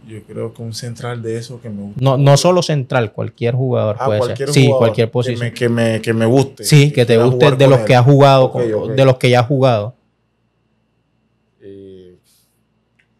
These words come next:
Speaker 2: Has tenido grandes y tienes
Speaker 1: Sí, sí.
Speaker 2: buenos ahora mismo también.
Speaker 1: Mira que siem-, Leo Castro siempre me ha gustado mucho, un delantero. Lastimosamente allá no jugó cuando el partido contra Millonarios, pero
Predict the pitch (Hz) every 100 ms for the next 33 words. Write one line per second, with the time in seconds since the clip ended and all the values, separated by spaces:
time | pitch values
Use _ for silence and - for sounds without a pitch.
0 | _ _ 104 - 156 170 185 156 147 170
1 | 175 175 143 127 120 143 131 131 139 147
2 | 143 117 117 120 123 127 123 113 107 120
3 | 131 127 _ _ _ _ _ 110 104 101
4 | 123 117 131 120 - _ - 71 104 110
5 | 107 101 107 117 - 107 - 107 107 113
6 | 110 107 107 101 104 104 101 101 101 95
7 | 101 98 98 98 104 98 90 101 104 104
8 | 104 _ 101 - 101 - 123 127 123 135
9 | 123 131 135 123 110 117 95 - _ _
10 | 104 101 101 98 98 90 98 92 104 110
11 | 110 110 107 101 101 104 92 95 92 90